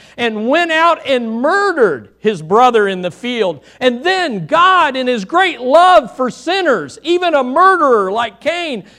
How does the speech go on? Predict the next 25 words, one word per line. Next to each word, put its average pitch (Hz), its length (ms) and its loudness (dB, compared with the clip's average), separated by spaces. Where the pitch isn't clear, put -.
came 381 440 -2
to 311 80 -4
Cain 226 500 -8
and 262 240 -4
graciously 302 800 -4
confronted 330 720 0
him 254 260 -2
and 226 100 -6
said, 277 380 0
"Where 403 400 2
is 359 260 -2
your 294 220 -4
brother?" 285 760 2
And 285 460 -4
Cain 359 480 -2
hardened 277 540 2
his 240 160 -6
heart 294 280 4
and 233 140 -8
said, 269 240 2
"Am 240 300 -2
I 370 280 0
my 339 300 -2
brother's 294 540 -2
keeper?" 285 560 -8